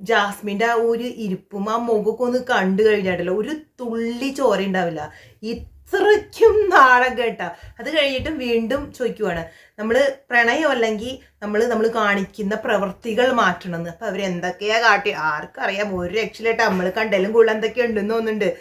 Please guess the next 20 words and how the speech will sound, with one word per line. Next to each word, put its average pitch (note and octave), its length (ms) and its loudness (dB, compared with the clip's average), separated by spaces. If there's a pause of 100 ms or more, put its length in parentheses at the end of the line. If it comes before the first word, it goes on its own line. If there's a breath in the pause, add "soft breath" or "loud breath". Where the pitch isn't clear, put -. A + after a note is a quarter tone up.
(180 loud breath)
കൊച്ചു F3+ 260 -4
വളരെ G3+ 580 0
കാര്യമായിട്ട് G3+ 520 2
പറയുന്നുണ്ട്. D#3+ 580 -6
അപ്പൊ - 440 -10
ഗബ്രി G3+ 540 0
ഇരുന്ന് B3+ 360 -2
നന്നായി C4 1000 2 (140)
കളിയാക്കുന്നുണ്ട്. A3 680 0 (300 loud breath)
ഇത്രേ D4+ 560 -2
കളിയാക്കിയിട്ടും C#4 920 0
ഒരു A#3+ 320 0
ഉളുപ്പില്ലാതെ C#4+ 760 2
അവിടെ A3 300 0
കുത്തിയിരുന്ന് G#3 560 -6 (340 loud breath)
വീണ്ടും A#3+ 440 2
വീണ്ടും A3+ 400 2
അതിനെക്കുറിച്ച് G#3 540 -2
ഡിസ്കസ് A3 500 -4
ചെയ്തുകൊണ്ടിരിക്കുന്നു. F3+ 920 -2